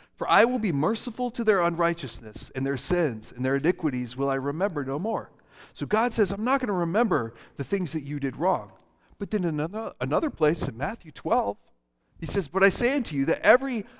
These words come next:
idle word that men shall speak, they shall give account thereof in the day of judgment." So how can God judge the things I've said and done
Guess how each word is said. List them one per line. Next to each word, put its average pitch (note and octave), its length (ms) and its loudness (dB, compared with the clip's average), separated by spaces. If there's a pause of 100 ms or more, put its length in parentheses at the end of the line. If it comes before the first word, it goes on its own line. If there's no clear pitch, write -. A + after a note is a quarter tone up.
(100)
idle G#3 400 6
word E3+ 480 4
that C#3 160 2
men F#3+ 220 0
shall D3 180 2
speak, - 580 -8 (360)
they F#3+ 120 -2
shall F#3 220 -2
give C3+ 180 -4
account A3+ 640 -8 (340)
thereof C#3+ 680 4 (120)
in B2 80 -8
the A#2+ 80 -4
day C3 220 -2
of G2 100 -4
judgment." F#3 420 -2 (960)
So C3+ 160 -6
how F#3 160 0
can F3+ 220 -4
God C3 300 0
judge E3+ 360 4
the C3+ 100 -2
things A#2 320 -6
I've A2+ 220 -4
said D#3+ 460 6
and A2+ 160 -4
done C#3+ 460 6